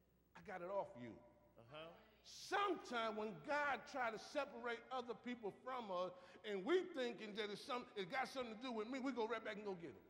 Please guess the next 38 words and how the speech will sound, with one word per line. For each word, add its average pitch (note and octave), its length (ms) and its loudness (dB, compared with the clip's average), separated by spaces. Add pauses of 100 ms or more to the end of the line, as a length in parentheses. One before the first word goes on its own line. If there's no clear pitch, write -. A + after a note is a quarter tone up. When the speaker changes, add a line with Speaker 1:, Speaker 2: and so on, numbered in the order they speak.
(400)
Speaker 2:
All - 160 -6
right. F#3 220 -6 (1120)
Speaker 1:
Child, C4 240 4
I C4+ 160 2
didn't C4 220 2
mean A#3+ 260 2
to G3 60 0 (100)
hurt A3+ 320 0
your G#3+ 240 2 (240)
feelings, A3 480 2 (140)
girl. A#3 340 4 (280)
You B3+ 80 4
know, A#3+ 200 10
I'm C#4+ 200 6
a E3+ 100 6 (160)
Christian, A3+ 640 2
and, A3 100 0
you B3 80 0
know, G#3+ 140 2 (180)
I B3+ 80 4
would G#3 160 2
never C#4 540 4 (100)
try G3+ 280 4
to F3+ 100 2
hurt F#3+ 260 0
your F#3 200 2 (180)
feelings. G3+ 260 2 (160)
And F3 100 -2
God C4 220 6
said, A#3+ 80 4
"All F4 220 12
the D#4 180 4
time C#4+ 320 2
I'm - 0 -
trying C4+ 240 0
to G#3+ 160 -6
tell D4 320 4
you, A#3 80 -2